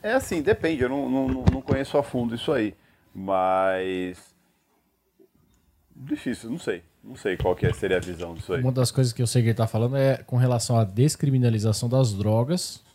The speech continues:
Speaker 2: e, e pegar os usuários que foram presos, é, durante o uso ou em alguma situação que tinha, envolvia droga, ele não foi, é, pre-, preso por tráfico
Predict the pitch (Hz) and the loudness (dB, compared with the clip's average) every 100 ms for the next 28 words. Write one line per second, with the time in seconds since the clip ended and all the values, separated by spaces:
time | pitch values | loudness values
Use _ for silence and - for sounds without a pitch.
0 | _ _ - 110 107 104 101 - - - | _ _ -6 0 4 4 2 -4 -16 -10
1 | 110 104 104 113 107 107 - 147 180 151 | -4 -2 2 2 2 -2 -2 4 4 4
2 | 139 117 117 139 123 - 107 - 135 143 | 0 0 2 2 0 -4 -6 2 4 4
3 | - - 127 196 175 135 117 - _ _ | -2 -2 0 0 0 -4 -4 -10 _ _
4 | _ _ _ _ _ _ - - 110 110 | _ _ _ _ _ _ -20 -8 0 2
5 | 107 104 - _ _ _ 139 123 120 135 | 2 0 -6 _ _ _ -4 0 2 2
6 | - 117 113 135 165 180 151 113 113 113 | 0 -2 0 0 2 0 0 -2 0 2
7 | 117 123 123 131 117 - - - 127 127 | 2 2 2 2 0 -2 -4 -4 4 4
8 | 113 - 180 170 - 120 - _ - 139 | 4 0 0 -2 -4 -6 -6 _ -8 0
9 | 135 120 120 120 113 131 113 113 107 110 | 2 2 2 2 2 0 2 0 2 2
10 | 117 127 160 - 147 127 117 _ _ _ | 2 2 2 2 2 2 0 _ _ _
11 | _ - 107 - 110 117 - - 127 117 | _ 0 0 2 2 2 -4 0 2 2
12 | 110 127 110 - 147 170 - - | 0 -2 -2 2 4 4 -2 -14